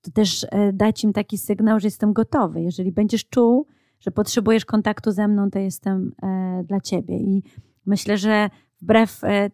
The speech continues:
takim opiniom to może też być fajny mindfulness i fajna uważność w codziennym życiu.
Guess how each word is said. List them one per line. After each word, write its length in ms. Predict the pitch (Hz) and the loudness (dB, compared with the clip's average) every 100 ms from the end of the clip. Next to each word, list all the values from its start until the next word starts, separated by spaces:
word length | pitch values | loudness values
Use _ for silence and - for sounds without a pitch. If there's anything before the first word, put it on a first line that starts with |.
| _ | _
takim 420 | - 196 - 214 | -8 -4 2 2
opiniom 500 | - 180 214 208 208 | 2 -2 0 2 2
to 140 | - 220 | 0 2
może 280 | 202 190 202 | 2 2 -2
też 260 | - 190 | -4 -4
być 280 | 175 180 - | -4 -8 -8
fajny 360 | - 196 190 185 | -4 -2 0 0
mindfulness 840 | 185 180 185 - 190 190 185 - | 2 0 -2 -4 -4 -2 -2 -4
i 40 | 190 | -10
fajna 420 | - 190 190 190 | -6 -2 0 -2
uważność 580 | 175 185 185 180 185 - | -4 -4 -2 -2 -4 -4
w 20 | |
codziennym 540 | - 185 185 180 175 | -8 -4 -2 -2 -2
życiu. 540 | 156 175 - 190 247 | -4 -6 -6 -6 -6